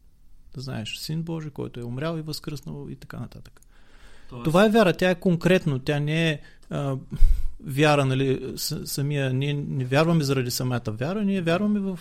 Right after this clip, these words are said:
Speaker 1: нещо.
Speaker 2: Тоест, а, тоест, а,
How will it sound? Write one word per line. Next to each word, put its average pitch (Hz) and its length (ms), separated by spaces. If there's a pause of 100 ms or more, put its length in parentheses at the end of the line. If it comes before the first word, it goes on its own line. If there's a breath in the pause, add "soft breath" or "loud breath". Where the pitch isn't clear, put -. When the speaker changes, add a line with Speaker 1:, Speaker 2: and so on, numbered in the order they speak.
(240)
Speaker 1:
нещо. 165 320
Speaker 2:
Тоест, 131 440
а, 117 200 (400)
тоест, 131 420
а, 120 240